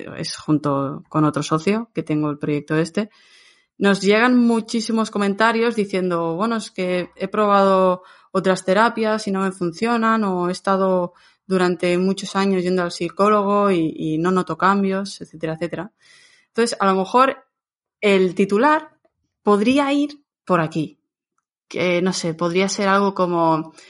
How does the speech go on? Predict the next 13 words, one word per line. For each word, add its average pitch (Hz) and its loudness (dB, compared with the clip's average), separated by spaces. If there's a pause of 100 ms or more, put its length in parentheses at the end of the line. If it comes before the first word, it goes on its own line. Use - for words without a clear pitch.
(480)
"¿Por 196 0
qué 226 0
la 247 4
mayoría 220 4
de 202 2
personas 196 -2
acuden 180 0
a 190 0
miles 208 4
de 196 0
terapias 185 0
sin 165 -4
conseguir 165 -2